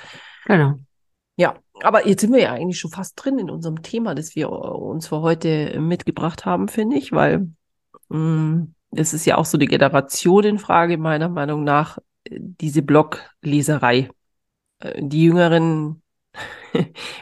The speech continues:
Speaker 2: machen das eher weniger, denke ich, aber unsere,
Speaker 1: Mhm.
Speaker 2: glaube ich eben, dass unsere Generation doch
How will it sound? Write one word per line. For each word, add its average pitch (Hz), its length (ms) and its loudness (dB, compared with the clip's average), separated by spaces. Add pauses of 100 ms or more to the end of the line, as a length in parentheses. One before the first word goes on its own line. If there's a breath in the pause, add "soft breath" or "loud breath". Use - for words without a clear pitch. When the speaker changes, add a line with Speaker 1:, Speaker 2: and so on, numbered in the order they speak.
Speaker 2:
machen 185 320 0
das 196 260 -6 (380)
eher 156 280 4
weniger, 247 380 4
denke 240 280 -2
ich, 240 120 -6
aber 147 120 0
unsere, 165 320 2
Speaker 1:
Mhm. 185 240 2 (720 soft breath)
Speaker 2:
glaube 180 280 4
ich 175 80 0
eben, 156 280 -2
dass 139 220 -2
unsere 151 280 0
Generation 139 500 -2
doch 143 180 -2